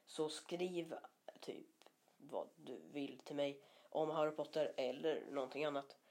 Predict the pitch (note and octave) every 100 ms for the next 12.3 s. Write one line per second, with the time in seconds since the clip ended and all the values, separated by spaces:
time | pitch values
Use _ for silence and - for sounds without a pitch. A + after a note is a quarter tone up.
0 | - - - - _ _ - F3+ E3+ E3+
1 | E3+ E3+ - F#3 F#3+ F3+ E3 F3+ F#3 G3
2 | - - - - A#3+ G3+ - B2 G3 G3+
3 | G3 G3 G#3+ - - - - - F#3+ G3
4 | - F2 C3 B2+ - D3+ - - F3+ -
5 | A#2+ - E3 A2+ D3 - - - - -
6 | - _ _ _ _ _ _ _ _ _
7 | _ - - - - - - - - _
8 | _ _ _ _ F#3+ G3 F#3 - - -
9 | - - - - - - - - - E3+
10 | E3+ E3+ E3+ - F3 - G3+ F#3+ F#3+ -
11 | - - _ F#3+ F#3+ F#3 F3 F3 D#3+ E3
12 | E3 E3+